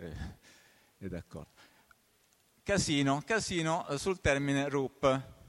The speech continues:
responsabile unico del procedimento, perché il procedimento è termine amministrativo, secondo il diritto amministrativo italiano.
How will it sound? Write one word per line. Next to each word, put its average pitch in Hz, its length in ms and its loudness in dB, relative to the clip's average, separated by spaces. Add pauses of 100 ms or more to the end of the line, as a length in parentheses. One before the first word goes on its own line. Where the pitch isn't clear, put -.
(120)
responsabile 160 760 0
unico 156 240 0
del 143 100 -2
procedimento, 123 760 -4
perché 156 280 -8
il 147 80 -6
procedimento 156 1000 0
è 135 360 0
termine 147 580 0
amministrativo, 139 920 -2 (680)
secondo 131 460 2
il 127 60 2
diritto 127 400 0
amministrativo 120 1000 4
italiano. 110 680 0